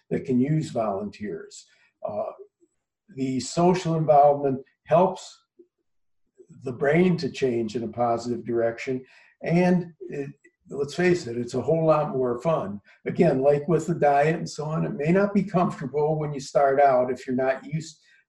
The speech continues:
to reaching out and doing new things, but, uh,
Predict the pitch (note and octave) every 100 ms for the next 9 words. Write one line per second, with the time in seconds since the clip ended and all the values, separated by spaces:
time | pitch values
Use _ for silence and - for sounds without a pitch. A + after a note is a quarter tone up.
0 | - C3+ B2 C#3 C3+ C#3+ C3+ C3+ C3+ A#2+
1 | C3 B2+ B2 B2 B2 C#3+ C3 A#2+ A#2 -
2 | A#2+ - _ _ _ - B1+ B2